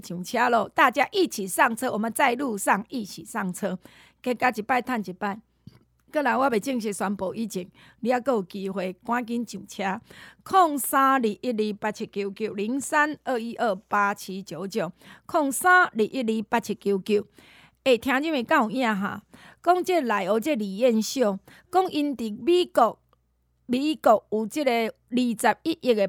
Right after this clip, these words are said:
房，美金的房地产，惊死人！哎，真假？李彦秀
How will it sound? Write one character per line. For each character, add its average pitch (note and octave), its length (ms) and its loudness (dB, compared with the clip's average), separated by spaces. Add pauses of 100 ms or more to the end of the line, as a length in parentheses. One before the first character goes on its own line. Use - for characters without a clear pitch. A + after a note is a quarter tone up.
房， G#3 220 0
美 C#4+ 200 -2
金 C4 200 -2
的 G#3 80 0
房 G3 240 -2
地 F3 120 -8
产， G#3 400 0
惊 D#4 220 2
死 F4 180 -2
人！ G3+ 240 0 (840)
哎， F4 120 2
真 G#4 400 2
假？ G#3+ 520 2 (240)
李 C4+ 180 0
彦 F4+ 260 2
秀 F4+ 240 8